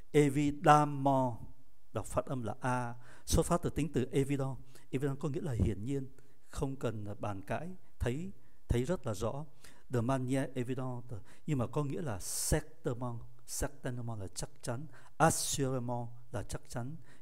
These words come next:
Tiếng Anh là dùng cái chữ of course. Bien évidemment, les conséquences de cette pandémie sont lourdes pour l'économie mondiale.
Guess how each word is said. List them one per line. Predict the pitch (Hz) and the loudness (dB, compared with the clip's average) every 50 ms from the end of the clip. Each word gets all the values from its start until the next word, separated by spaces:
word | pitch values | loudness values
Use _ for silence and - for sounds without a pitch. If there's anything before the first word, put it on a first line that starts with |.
| - - | 0 2
Tiếng | 127 127 | 2 2
Anh | - - 127 127 123 | 2 0 -2 -2 -2
là | 117 110 104 | -2 -2 -2
dùng | 90 104 104 98 | -2 -2 -4 -4
cái | 113 | -4
chữ | - - - - - | -6 -6 -6 -4 -4
of | 120 - - | -4 -4 -2
course. | - 165 147 147 135 139 - - - - - - - - - - - - - - - - - - - | 0 2 2 2 0 0 -2 -4 -4 -4 -4 -4 -4 -6 -8 -8 -8 -8 -8 -6 -6 -8 -8 -6 -2
Bien | 139 135 180 180 175 170 - | 4 10 12 12 12 12 10
évidemment, | - 156 139 156 143 151 147 143 147 151 160 175 180 170 - - - - - | 6 4 4 4 4 4 4 6 6 6 6 4 2 -2 -6 -8 -8 -2 2
les | 139 147 147 147 | 2 4 4 4
conséquences | 160 151 151 139 - - - 151 143 147 - 160 143 143 139 135 131 117 - - - - - - - - - - | 4 4 4 2 2 4 4 4 4 4 2 4 4 4 4 2 0 -2 -4 -4 -6 -6 -6 -6 -6 -6 -2 0
de | 127 123 113 | 2 2 2
cette | - - - 165 156 - - | 2 4 4 4 4 4 2
pandémie | - 143 139 127 139 135 139 139 143 143 139 139 139 - - - - - | 0 0 2 2 0 0 0 0 0 0 0 -2 -4 -6 -8 -8 -6 -4
sont | - - - 170 156 147 143 139 | -4 -2 0 0 2 2 0 0
lourdes | 123 123 147 185 185 180 165 - - - - - - - - - - - - - - | 0 2 4 6 6 6 6 4 2 -2 -4 -4 -4 -4 -6 -10 -10 -10 -2 2 6
pour | 135 127 135 131 - - 127 | 6 6 6 4 2 -4 -4
l'économie | 123 120 135 127 - 135 131 131 131 131 135 131 | -2 0 0 0 0 0 0 0 0 0 0 0
mondiale. | 127 131 127 131 127 131 131 127 123 120 110 101 98 | 0 0 -2 -2 -2 -2 -2 -2 -2 -4 -4 -6 -6